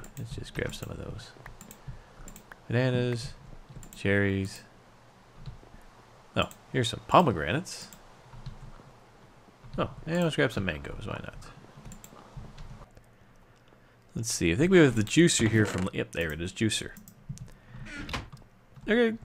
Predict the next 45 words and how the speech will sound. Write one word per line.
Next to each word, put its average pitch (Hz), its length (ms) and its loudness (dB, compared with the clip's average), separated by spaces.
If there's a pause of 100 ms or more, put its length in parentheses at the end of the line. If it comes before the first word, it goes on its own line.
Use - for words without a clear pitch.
(220)
there's 254 260 8
a 233 220 4
simple 277 280 10
thing 196 180 12
you 156 60 12
do 143 120 12
with 131 160 10
most 113 300 8
fruits, 151 300 8
and - 100 0
it 104 60 2
doesn't 143 200 6
require 101 360 4
too - 180 0
much 117 260 2
tutorializing, 87 840 0
but - 200 0 (400)
you - 80 2
can - 100 2
make 98 260 4 (200)
juice - 680 8 (1120)
out 117 180 4
of, 104 200 4 (220)
I 113 60 -2
th-, - 180 -8 (140)
I 123 40 2 (120)
don't 269 180 2
think 240 140 4
this 143 100 6
is 117 220 2
everything, 90 560 6
but, 90 220 0 (500)
um, 92 580 -2
'cause - 100 -10
I 110 60 -4
think 233 180 -4
some 160 140 2
are 104 60 2
missing, 85 460 -2
so 95 160 -6
we 87 220 -2
make 98 180 4
some 90 160 -2
further 98 300 4
recipes. 90 560 0